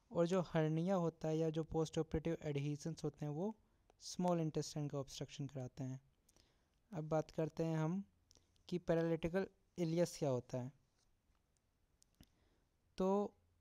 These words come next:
इसमें क्या होता है, there is a failure of transmission of pe-, peristaltic waves secondary to, secondary to neuromuscular failure in the Orbeck and Meissner plexus।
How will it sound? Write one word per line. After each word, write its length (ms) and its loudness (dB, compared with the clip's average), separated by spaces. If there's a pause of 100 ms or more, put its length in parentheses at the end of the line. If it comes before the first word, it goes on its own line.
इसमें 300 -2
क्या 120 4
होता 220 2
है, 60 2
there 180 2
is 80 -4
a 140 2
failure 420 0
of 100 -2 (120)
transmission 600 -4
of 160 -6 (140)
pe-, 220 -2 (240)
peristaltic 960 -4
waves 260 -8 (800)
secondary 560 6
to, 140 8 (1300)
secondary 560 0
to 120 -4
neuromuscular 720 0 (160)
failure 400 0 (880)
in 180 -2
the 160 -4 (100)
Orbeck 560 0 (520)
and 320 0
Meissner 420 -4 (100)
plexus। 460 -10